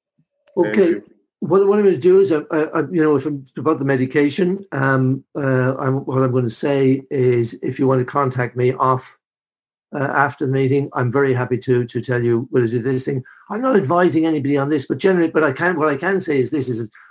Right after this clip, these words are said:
Speaker 2: I was thirteen years on medication for, um,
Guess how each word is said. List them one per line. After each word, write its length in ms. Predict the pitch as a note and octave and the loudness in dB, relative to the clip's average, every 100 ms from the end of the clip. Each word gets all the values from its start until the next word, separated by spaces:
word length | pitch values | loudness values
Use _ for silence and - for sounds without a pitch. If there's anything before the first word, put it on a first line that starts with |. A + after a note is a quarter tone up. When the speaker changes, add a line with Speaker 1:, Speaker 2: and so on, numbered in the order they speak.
| - | -4
Speaker 2:
I 140 | F3 | 2
was 180 | F#3 C3 | 2 2
thirteen 480 | - F3+ E3+ E3+ D#3 | 0 -2 0 -2 0
years 300 | D3+ D#3 C3 | 0 2 2
on 120 | A#2+ | 0
medication 680 | A#2+ A2 G#2+ B2+ A#2+ A#2 G#2+ | 0 -2 -2 -2 -2 -6 -8
for, 400 | A#2+ A#2 G#2+ G2+ _ _ - | -6 -6 -6 -10 _ _ -12
um, 400 | A2 G#2 G#2 A2+ | -8 -6 -6 -10